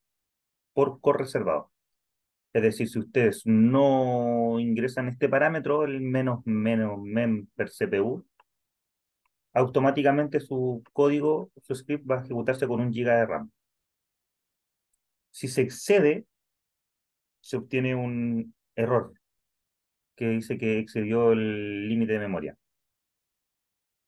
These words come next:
Una manera de poder revisar cuánta memoria ram está utilizando su programa, eh, que no sea a través de nuestro, eh, nuestro sistema de métricas que, que llega del consumo en el, en ese correo electrónico,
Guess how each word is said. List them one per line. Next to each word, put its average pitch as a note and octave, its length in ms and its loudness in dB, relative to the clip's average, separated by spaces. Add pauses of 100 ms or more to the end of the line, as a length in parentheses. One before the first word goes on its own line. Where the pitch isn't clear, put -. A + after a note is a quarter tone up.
(460)
Una D3 200 6
manera D3+ 340 4
de D#3 80 6
poder C#3 220 2
revisar C#3+ 500 2
cuánta D3 260 -2
memoria C#3 320 -2
ram C#3 180 -4
está D3 160 -4
utilizando C3+ 440 -6
su B2+ 240 -2
programa, G#2 600 2 (1160)
eh, G2 480 -2
que A#2+ 100 2
no A#2 160 6
sea B2 240 4
a A2+ 60 4
través G#2+ 340 4
de G#2 60 -2
nuestro, F2+ 1200 -2 (540)
eh, E2+ 800 -4
nuestro G2 340 -2
sistema A2 340 2
de G#2 80 4
métricas G#2+ 420 0
que, B2 300 -2
que A#2+ 80 -6
llega B2+ 220 0
del B2+ 120 -2
consumo B2+ 640 -2
en B2 160 -4
el, A#2+ 260 -4
en A#2+ 100 -2
ese B2+ 200 -2
correo A#2+ 180 4
electrónico, B2 600 -2